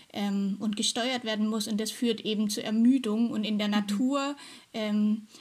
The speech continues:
Speaker 1: kann sich die Aufmerksamkeit mehr zerstreuen, kann sich hingeben und das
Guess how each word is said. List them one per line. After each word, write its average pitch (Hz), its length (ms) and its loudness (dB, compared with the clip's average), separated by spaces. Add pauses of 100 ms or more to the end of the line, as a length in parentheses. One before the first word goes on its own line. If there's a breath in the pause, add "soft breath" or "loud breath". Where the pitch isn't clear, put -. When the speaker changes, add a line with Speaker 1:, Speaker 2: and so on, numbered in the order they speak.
(340 soft breath)
Speaker 1:
kann 233 140 0
sich 233 140 -2
die - 140 -4
Aufmerksamkeit 220 880 0
mehr 208 220 0
zerstreuen, 233 840 0
kann 208 200 0
sich 233 220 -2
hingeben 233 600 2
und 214 240 0
das - 260 -2